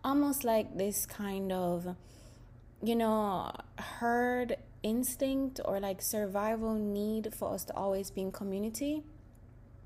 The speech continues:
which is not a bad thing, you know,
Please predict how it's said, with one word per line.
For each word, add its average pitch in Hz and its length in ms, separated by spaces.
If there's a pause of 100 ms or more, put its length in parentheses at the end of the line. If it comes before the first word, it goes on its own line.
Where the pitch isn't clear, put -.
(180)
which 269 160
is 320 100
not 453 140
a 349 80
bad 202 340
thing, - 380 (580)
you 220 160
know, 208 440